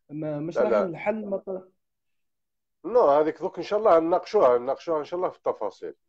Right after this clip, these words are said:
Speaker 1: بإذن
Speaker 2: إحنا
Speaker 1: الله،
Speaker 2: أنت
Speaker 1: ورانا إن شاء
Speaker 2: الآن،
Speaker 1: الله.
Speaker 2: الآن القرار، القرار هذا نتاع تأجيل الانتخابات،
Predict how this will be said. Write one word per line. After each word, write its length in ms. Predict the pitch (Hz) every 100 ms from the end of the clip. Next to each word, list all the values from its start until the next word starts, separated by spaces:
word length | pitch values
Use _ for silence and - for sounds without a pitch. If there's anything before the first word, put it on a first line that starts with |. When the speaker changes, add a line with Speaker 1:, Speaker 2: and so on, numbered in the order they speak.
| _
Speaker 1:
بإذن 400 | _ 147 202 208
Speaker 2:
إحنا 60 | 226
Speaker 1:
الله، 260 | 208 160 143
Speaker 2:
أنت 80 |
Speaker 1:
ورانا 140 | 185 208
إن 60 | 214 208
شاء 60 |
Speaker 2:
الآن، 80 | 202
Speaker 1:
الله. 140 | 160 -
Speaker 2:
الآن 260 | 202 202
القرار، 600 | 160 - 160 165 180 139
القرار 500 | 117 - 139 160 147
هذا 200 | 139 120
نتاع 340 | 117 131 117 85
تأجيل 480 | - 104 98 135
الانتخابات، 840 | 127 127 104 107 - 135 165 214